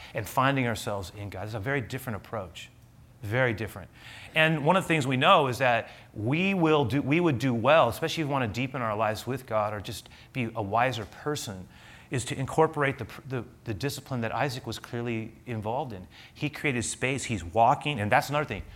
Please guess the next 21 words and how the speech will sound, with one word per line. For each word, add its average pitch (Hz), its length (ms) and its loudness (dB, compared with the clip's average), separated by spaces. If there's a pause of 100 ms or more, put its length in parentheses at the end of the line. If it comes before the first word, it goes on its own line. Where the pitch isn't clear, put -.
(260)
walking 113 600 2 (680)
and 107 180 -2
praying 117 680 0
and 104 160 -6
thinking 107 640 -2 (260)
and 95 100 -6
reflecting 101 800 -2 (120)
and 98 140 -6
meditating, 107 680 -4 (100)
especially - 480 -4
at - 80 -6
key - 160 -6
junctures 113 380 -4
in 110 60 -4
our 98 100 -4
life, 117 160 0
is - 60 -8
a 92 80 -8 (180)
very 117 360 0
healthy 110 380 -4
way 98 320 -8